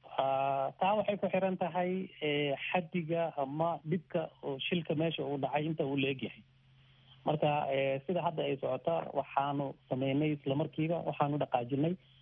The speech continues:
maraakiibtaasaan kuu sheegay oo ku soo socda xeebaha Soomaaliya oo la rabo in ay, ay, ay dhaqso u dayactiraan. Marka waxaan rajaynaynaa ilaa toddobaad gudahood in dib loogu soo celiyo khadkaasayto,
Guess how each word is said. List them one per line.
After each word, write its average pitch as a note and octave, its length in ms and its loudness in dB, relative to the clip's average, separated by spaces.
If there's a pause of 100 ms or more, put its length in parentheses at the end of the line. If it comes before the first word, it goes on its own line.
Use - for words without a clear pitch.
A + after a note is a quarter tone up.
(240)
maraakiibtaasaan C#3+ 800 2
kuu D#3 160 0
sheegay D3 440 2
oo A#2 100 0
ku - 140 -4
soo D#3 180 0
socda - 280 -2
xeebaha C3+ 360 0
Soomaaliya D#3 420 2 (680)
oo F#3 180 6
la D#3+ 100 4
rabo D#3+ 360 2
in E3+ 260 0
ay, C3+ 160 2 (280)
ay, C3+ 340 0
ay C3+ 140 0
dhaqso C3+ 280 -2
u D3+ 80 0
dayactiraan. C3 680 0
Marka C#3+ 220 0
waxaan D3+ 200 0
rajaynaynaa E3 600 0 (540)
ilaa D3 500 2
toddobaad C#3 640 0
gudahood C3+ 440 0 (260)
in D#3+ 340 2
dib D3 220 -2
loogu C#3 260 2
soo C#3+ 160 -2
celiyo A#2+ 240 -2
khadkaasayto, B2+ 800 -2